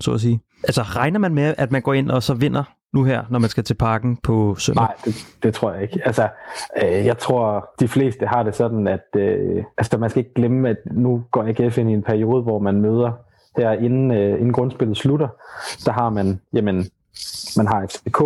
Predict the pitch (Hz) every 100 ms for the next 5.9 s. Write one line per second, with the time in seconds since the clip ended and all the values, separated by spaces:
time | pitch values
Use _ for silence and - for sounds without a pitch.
0 | 123 107 107 101 120 127 107 98 110 139
1 | 127 107 104 - - - - - 139 135
2 | 117 104 95 135 - 127 131 - 110 117
3 | 110 113 151 151 - 104 107 127 113 120
4 | 117 127 117 101 101 104 _ - - -
5 | 131 117 110 110 160 170 139 120 113